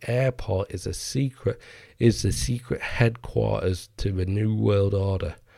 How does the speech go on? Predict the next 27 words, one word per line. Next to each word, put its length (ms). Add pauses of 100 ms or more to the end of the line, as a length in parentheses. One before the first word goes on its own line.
(540)
the 280
Illuminati, 1160
the 180
Reptilians, 960
or 260
some 560 (100)
other 520
sh-, 640
shadowy 800 (220)
group 480 (560)
with 120 (220)
plans 580
to 320
take 440 (120)
over 280
the 80
world. 520 (460)
Well, 140
if 180
you 60
look 200
into 200
the 100
murals, 920 (720)
um, 380 (520)
yeah, 240
it's, 460